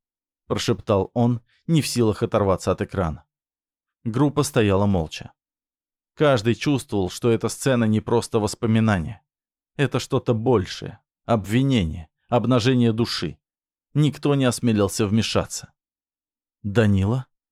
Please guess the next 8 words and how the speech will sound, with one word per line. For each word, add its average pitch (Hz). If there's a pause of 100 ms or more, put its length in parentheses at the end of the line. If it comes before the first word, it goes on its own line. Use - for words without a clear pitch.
(380)
неуверенно 117
позвала 107
его 101
Мила, 127 (260)
но 165
он 123
не 117
обернулся. 98